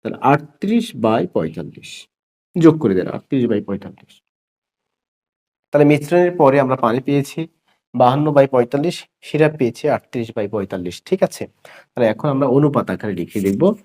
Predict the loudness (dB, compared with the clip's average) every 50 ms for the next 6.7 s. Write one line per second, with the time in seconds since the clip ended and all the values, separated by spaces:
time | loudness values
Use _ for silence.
0 | _ _ _ _ _ _ _ 0 2 2 2 2 2 0 0 0 -2 -2 -2 -4
1 | -8 -10 _ -4 -4 -4 -4 -4 -2 0 0 0 0 -2 -4 -4 -4 -6 -6 -6
2 | -8 -8 -8 -8 -10 -10 -12 -10 -12 -12 -4 -2 0 0 0 -2 -4 -8 _ _
3 | _ _ _ _ _ _ _ _ _ _ 0 2 2 2 0 2 0 0 0 -2
4 | -4 -4 -2 -2 0 0 -2 -2 -6 -6 -6 -4 -2 -2 -2 -2 -2 -2 -2 -2
5 | 0 0 -2 -2 -4 -6 -6 -6 -6 -4 -4 -6 -6 -6 -10 -10 -8 -8 -8 -6
6 | _ -6 -2 0 0 0 2 4 4 4 4 2 0